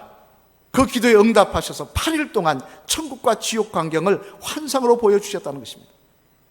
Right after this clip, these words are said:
이제 하나님의 은혜로 천국과 지옥의 모습을 보신 신성종 목사님은 고백합니다.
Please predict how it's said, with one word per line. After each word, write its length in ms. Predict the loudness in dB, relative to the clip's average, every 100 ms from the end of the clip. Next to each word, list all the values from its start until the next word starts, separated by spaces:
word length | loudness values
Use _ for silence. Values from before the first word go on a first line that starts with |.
| _ _ _ _ _ _ _ _ _ _ _ _ _ _ _ _ _ _ _ _ _ _ _ _ _ _ _ _ _ _ _ _
이제 180 | 0 2
하나님의 400 | 4 4 4 2
은혜로 400 | 2 2 2 0
천국과 420 | -8 -8 -6 -4
지옥의 300 | -4 -6 -6
모습을 340 | -6 -8 -8 -8
보신 380 | -8 -8 -12 -14 _
신성종 580 | -12 -8 -6 -6 -4 -4
목사님은 440 | -6 -8 -8 -8
고백합니다. 580 | -12 -12 -12 -14 -18 -20